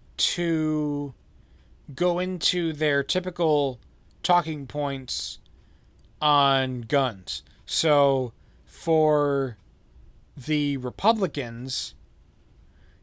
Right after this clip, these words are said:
it's, there's a mass shooting happen, ha-, there's a, there's these mass shootings that happened,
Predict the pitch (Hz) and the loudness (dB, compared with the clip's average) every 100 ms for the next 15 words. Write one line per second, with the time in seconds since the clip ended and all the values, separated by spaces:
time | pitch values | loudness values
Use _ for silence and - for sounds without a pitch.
0 | _ _ 156 151 143 139 - - - - | _ _ 2 4 4 2 -2 -2 0 -2
1 | - - _ _ _ - 170 156 135 165 | -6 -12 _ _ _ 0 2 4 0 0
2 | 214 - 233 226 175 156 151 156 147 147 | 0 0 0 0 0 0 0 -2 -6 -8
3 | 147 139 151 - 156 156 135 151 156 _ | -10 -10 -10 -10 -2 -2 0 -6 -10 _
4 | 156 147 139 151 147 139 170 - 208 202 | -6 -2 -2 -4 -6 -4 -2 -2 -2 -2
5 | 170 156 135 135 131 135 131 | -2 -4 -2 -4 -6 -10 -12